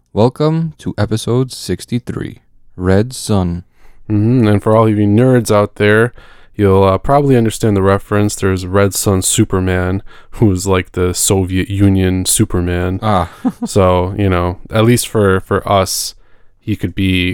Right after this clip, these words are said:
Speaker 2: considered <laughs> evil. So, uh, we're going to be talking about, um,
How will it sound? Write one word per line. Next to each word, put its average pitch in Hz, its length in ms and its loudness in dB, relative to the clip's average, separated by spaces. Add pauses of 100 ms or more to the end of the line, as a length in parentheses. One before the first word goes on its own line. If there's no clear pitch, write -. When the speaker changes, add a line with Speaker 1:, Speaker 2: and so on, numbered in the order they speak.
Speaker 2:
considered 92 840 -2
<laughs> - 40 -20
evil. - 580 -8 (600)
So, 98 340 2 (320)
uh, 98 260 2
we're 117 280 2
going 165 240 4
to - 80 -16
be 135 80 0
talking 127 420 2
about, 110 720 2
um, 101 380 2